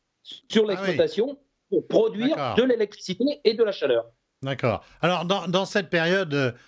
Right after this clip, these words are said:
Speaker 2: de, vraiment de, de forte tension énergétique, on voit bien, où on découvre, euh, un peu, euh, c'est un peu bizarre qu'on s'en soit pas aperçu avant, euh, les dépendances qu'on a à l'égard, euh, de l'étranger et de pays, euh, qui sont pas forcément, euh, euh, très, très stables, hein, il faut bien le dire.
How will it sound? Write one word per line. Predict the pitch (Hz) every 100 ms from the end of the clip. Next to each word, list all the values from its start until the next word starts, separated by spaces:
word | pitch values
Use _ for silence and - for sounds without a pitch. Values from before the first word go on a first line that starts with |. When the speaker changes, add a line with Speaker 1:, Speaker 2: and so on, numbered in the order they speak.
| _ -
Speaker 2:
de, | 117 123 110 107 107
vraiment | 98 113 139 143
de, | 110
de | 101 110
forte | - 165 131 -
tension | 123 123 151
énergétique, | 135 117 107 139 202 185 -
on | 104
voit | 123
bien, | 156 165 123 - - -
où | 139
on | 139
découvre, | 143 131 175 175 123 123
euh, | 117 113 113 110
un | 117
peu, | 107 139 123 110 - - - -
euh, | 113
c'est | -
un | 117
peu | 135
bizarre | 120 120 139 -
qu'on | 113
s'en | 117
soit | 110 120
pas | 120
aperçu | 110 113 -
avant, | 120 127 147 127 - - -
euh, | 131
les | 127
dépendances | 131 139 143 139 143 131
qu'on | - 120
a | 131
à | 120
l'égard, | 113 107 127 123 101
euh, | 110
de | 113
l'étranger | 117 110 127 123 151 131 - - -
et | 131
de | 123 120
pays, | 135 127 139 143 120
euh, | 110 107
qui | 104 127
sont | 117 127
pas | 120 135
forcément, | 127 110 131 127 123 - _ _ -
euh, | 127 117 - 143
euh, | 117 107
très, | - 123 120
très | 110 135
stables, | 120 196 190 135
hein, | 131
il | 120
faut | 120
bien | 110 120
le | 135
dire. | 214 180